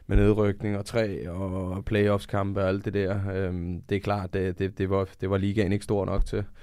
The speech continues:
Øh, men jeg, jeg synes egentlig, det her, det, det er fint. Jeg synes, det har været sindssygt spændende igen i år. Altså, det s-, havde, havde A G F vundet i dag, så havde der ligget fire, øh, der kunne, der kunne slås med om guldet. Øhm,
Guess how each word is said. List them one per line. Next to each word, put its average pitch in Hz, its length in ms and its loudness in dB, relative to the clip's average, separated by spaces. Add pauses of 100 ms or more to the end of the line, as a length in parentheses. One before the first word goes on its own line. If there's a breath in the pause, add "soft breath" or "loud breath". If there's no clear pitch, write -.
(300 soft breath)
Øh, 101 240 6
men 101 180 2
jeg, 120 200 8
jeg 127 140 4
synes 135 240 -2
egentlig, 120 260 0
det 131 120 4
her, 135 120 2
det, 131 300 -2
det 127 60 2
er 123 40 2
fint. - 340 -4
Jeg 113 100 2
synes, - 260 -8
det 117 160 2
har 113 100 2
været 98 460 0
sindssygt - 520 -4
spændende 117 480 0
igen 107 280 -4
i 117 40 -2
år. 131 360 -6
Altså, 104 220 -6 (100)
det 104 140 0
s-, - 140 -18 (140)
havde, 98 220 2
havde 101 140 2
A 104 180 2
G 110 60 -2
F - 60 -8
vundet 120 180 0
i 120 40 -4
dag, 123 200 0
så 117 80 -4
havde 101 100 -2
der 101 60 -2
ligget 107 220 0
fire, 113 480 -4
øh, 101 160 -4
der 113 60 0
kunne, 107 400 -2
der 107 80 -2
kunne 104 120 -6
slås 104 240 0
med 110 80 0
om 113 80 0
guldet. 123 280 -2 (520 soft breath)
Øhm, 90 800 0